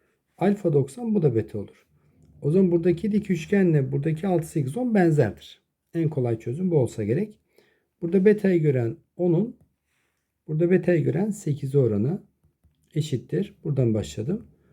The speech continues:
Burada doksanı gören yirmi eksi x'in, burada doksanı gören ona oranı.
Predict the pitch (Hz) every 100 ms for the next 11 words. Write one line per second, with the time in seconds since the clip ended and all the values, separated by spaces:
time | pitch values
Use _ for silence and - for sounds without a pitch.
0 | _ _ - 160 185 180 170 190 208 185
1 | 156 135 123 123 139 147 170 180 165 139
2 | - - - 117 - - 202 - - -
3 | _ _ _ _ - 156 180 165 156 -
4 | 160 120 123 196 220 139 123 117 113 113